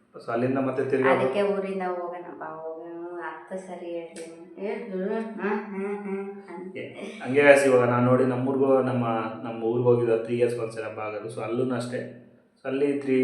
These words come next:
Speaker 1: ತ್ರೀ ಡೇಸ್ ಕಂಪಲ್ಸರಿ ಇರ್ಲೇಬೇಕಾಗುತ್ತೆ. So ನನಗೂ ತುಂಬಾ ದಿನ ಆಗಿತ್ತು. ಆ ಊರ-, ಆ ಊರಂದ್ರೆ ನಂಗೆ ಒಂಥರ ಜಾಸ್ತಿ ತುಂಬಾ ಇಷ್ಟ. ಯಾಕಂದ್ರೆ ನನ್ ಚ-, ಚೈಲ್ಡ್‌ಹುಡ್ ಮೆಮೊರೀಸ್ ಎಲ್ಲ ಅಲ್ಲೇ ಆಗಿರೋದು. ಅಂದ್ರೆ ಅಲ್ಲೇ ಓ-, ಓದಿದ್ದು ಜಾಸ್ತಿ, ನನ್ ಫ್ರೆಂಡ್ಸ್ ಜಾಸ್ತಿ ಇರೋದಲ್ಲೇ. So ಆ ಊರು ನಂಗೆ ತುಂಬಾ ಇಷ್ಟ.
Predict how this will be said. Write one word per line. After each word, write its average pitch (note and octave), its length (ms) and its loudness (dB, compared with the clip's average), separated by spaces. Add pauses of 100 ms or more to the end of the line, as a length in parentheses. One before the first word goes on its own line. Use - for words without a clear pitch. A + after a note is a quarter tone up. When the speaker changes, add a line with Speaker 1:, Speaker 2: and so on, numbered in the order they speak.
(260)
Speaker 1:
ತ್ರೀ B2+ 140 -4
ಡೇಸ್ B2 200 0
ಕಂಪಲ್ಸರಿ B2 400 -2
ಇರ್ಲೇಬೇಕಾಗುತ್ತೆ. A#2 680 2
So A#2+ 180 -6
ನನಗೂ A#2+ 280 -6
ತುಂಬಾ A#2+ 200 -2
ದಿನ A#2 140 -4
ಆಗಿತ್ತು. A2+ 340 -2
ಆ G#2+ 40 -4
ಊರ-, A#2+ 360 0
ಆ A#2 40 -4
ಊರಂದ್ರೆ C3+ 320 -2
ನಂಗೆ B2 120 -4
ಒಂಥರ A#2+ 220 -6
ಜಾಸ್ತಿ A2+ 380 -8
ತುಂಬಾ A#2 180 -10
ಇಷ್ಟ. A2 220 -10 (220)
ಯಾಕಂದ್ರೆ A#2+ 360 -4 (560)
ನನ್ A#2 220 -2
ಚ-, A#2+ 340 -2
ಚೈಲ್ಡ್‌ಹುಡ್ C3+ 340 6
ಮೆಮೊರೀಸ್ C3 340 4
ಎಲ್ಲ B2+ 160 2
ಅಲ್ಲೇ B2 280 6
ಆಗಿರೋದು. A2+ 440 2 (800)
ಅಂದ್ರೆ B2 300 4
ಅಲ್ಲೇ D3 300 6
ಓ-, C#3 240 6 (100)
ಓದಿದ್ದು C3 340 0
ಜಾಸ್ತಿ, B2 300 2
ನನ್ B2+ 120 0
ಫ್ರೆಂಡ್ಸ್ A#2+ 280 -4
ಜಾಸ್ತಿ A#2+ 280 0
ಇರೋದಲ್ಲೇ. A#2 420 -2 (160)
So A#2 120 -10
ಆ G#2+ 200 -6
ಊರು A#2 240 -2
ನಂಗೆ A2+ 120 -6
ತುಂಬಾ A2+ 220 -8
ಇಷ್ಟ. G#2+ 200 -10